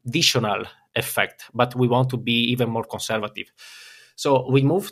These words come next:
to do that. And, uh, the other thing that we were doing, we were checking every six, six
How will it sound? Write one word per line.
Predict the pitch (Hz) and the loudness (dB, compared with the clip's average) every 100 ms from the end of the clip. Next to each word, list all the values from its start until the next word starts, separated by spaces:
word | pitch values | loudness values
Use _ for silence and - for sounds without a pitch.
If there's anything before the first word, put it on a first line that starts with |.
| - | -6
to | 139 131 127 | 0 2 2
do | 139 | 0
that. | 123 123 202 - - - - | 2 2 0 -6 -18 -20 -4
And, | 127 135 135 135 - - - | 0 2 2 -2 -8 -10 0
uh, | 127 127 131 - 127 | 2 4 2 -2 0
the | 135 | 2
other | 170 | 2
thing | - 165 | 0 0
that | 135 | 0
we | 127 | 0
were | 120 120 | 0 0
doing, | 113 180 131 131 | 0 0 0 0
we | 127 | 2
were | 127 127 127 _ | 2 2 -2 _
checking | - 180 208 208 110 123 - _ _ _ _ - | 0 2 2 0 -6 -6 -14 _ _ _ _ 0
every | 135 160 | 2 2
six, | - 151 - - _ | 0 -2 -2 -16 _
six | - 139 131 | -2 -2 0